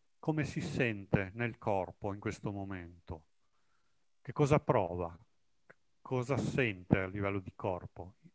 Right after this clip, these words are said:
In che parte? Eh, che tipo di sensazione? Quanto è estesa e profonda?" Insomma, in modo da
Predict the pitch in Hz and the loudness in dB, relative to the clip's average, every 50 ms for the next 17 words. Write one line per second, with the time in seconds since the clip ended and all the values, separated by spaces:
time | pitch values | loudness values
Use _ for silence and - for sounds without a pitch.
0 | _ - 135 139 135 - - 131 - - 123 110 95 82 78 101 - - - 90 | _ -8 -8 -8 -6 -2 -2 -2 0 2 2 2 2 2 -2 -6 -10 -10 -12 -12
1 | 82 - _ _ _ _ _ _ _ _ _ _ _ _ _ _ _ _ _ _ | -12 -14 _ _ _ _ _ _ _ _ _ _ _ _ _ _ _ _ _ _
2 | _ _ _ _ _ _ _ _ _ _ _ 277 262 180 123 107 101 98 98 - | _ _ _ _ _ _ _ _ _ _ _ _ -10 -6 -6 -4 -4 -4 -6 -4
3 | - 143 - - 165 147 - 135 120 123 110 - 131 127 120 - 127 127 117 - | -4 -4 -2 -2 -2 0 2 2 2 0 0 -2 -2 -4 -2 -2 -2 -2 -2 -2
4 | - - 131 113 98 85 80 82 82 82 - _ _ - 120 117 117 113 - 117 | -2 0 0 2 0 0 -4 -10 -14 -16 -20 _ _ -2 0 0 0 -2 -4 -4
5 | 113 - - - - 131 123 120 110 117 110 - 120 117 - - - 104 90 90 | -4 -6 -4 0 2 2 2 2 0 -2 -2 -2 -2 -4 -4 -4 -4 -6 -6 -6
6 | 90 92 95 - - 123 120 120 127 135 135 127 135 123 127 123 120 | -10 -12 -10 -8 -6 -4 -4 -2 0 0 0 0 2 2 2 0 0